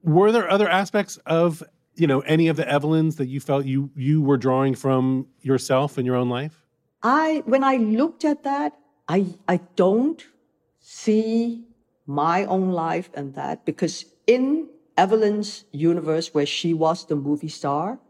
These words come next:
Speaker 2: right? She, it
Speaker 1: Mm-hmm.
Speaker 2: was like her dream come true, but then there was no joy, right? There was no husband. She was shackled. She was handcuffed to being there.
Speaker 1: Mm-hmm.
Speaker 2: So it's a very far removed from my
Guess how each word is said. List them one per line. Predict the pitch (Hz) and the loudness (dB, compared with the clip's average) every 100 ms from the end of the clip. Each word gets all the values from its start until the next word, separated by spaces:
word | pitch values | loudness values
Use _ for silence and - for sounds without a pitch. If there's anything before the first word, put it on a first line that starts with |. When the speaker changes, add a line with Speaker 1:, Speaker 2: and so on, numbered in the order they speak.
| _ _ - | _ _ -6
Speaker 2:
right? | 139 165 - _ | -2 -2 -2 _
She, | - - - | -10 0 2
it | - | 4
Speaker 1:
Mm-hmm. | 175 | 2
Speaker 2:
was | 165 160 | 0 -2
like | 151 - - | -4 -6 -4
her | 220 220 214 | 2 4 4
dream | - 190 190 196 | 2 2 2 0
come | 196 175 165 | -2 -2 -2
true, | 160 - 165 214 330 _ _ _ - | -8 -2 0 0 -6 _ _ _ -6
but | 180 | 0
then | 208 233 | 2 2
there | 240 | 2
was | 240 202 | 2 2
no | 233 | 2
joy, | 220 269 302 135 - _ _ _ _ - | 2 0 0 -2 -8 _ _ _ _ -4
right? | 190 285 | -2 -2
There | - | -2
was | 226 226 | -2 2
no | 247 | 2
husband. | 262 302 - 170 131 127 _ _ - - | 2 -2 -2 -2 -2 -6 _ _ -20 -16
She | - 180 | -6 -4
was | 156 | -4
shackled. | - - 208 220 214 202 196 - | -6 -2 -2 0 0 0 -2 -12
She | - | -2
was | 165 - | -2 -2
handcuffed | - 208 208 214 151 - _ - - _ | 0 2 2 0 -4 -4 _ -20 -20 _
to | - | -6
being | 156 - 190 214 214 196 | -4 2 4 4 4 2
there. | 165 160 131 - - - | 2 0 0 -6 -16 -4
Speaker 1:
Mm-hmm. | 120 101 113 | -2 0 2
Speaker 2:
So | 165 170 - | 4 2 4
it's | 196 180 | 2 2
a | |
very | 151 190 269 254 | 0 2 2 -2
far | - 190 190 | 0 0 2
removed | 151 156 165 - - | 0 2 0 0 -4
from | 151 147 | -2 -2
my | 139 156 165 151 | 0 2 2 0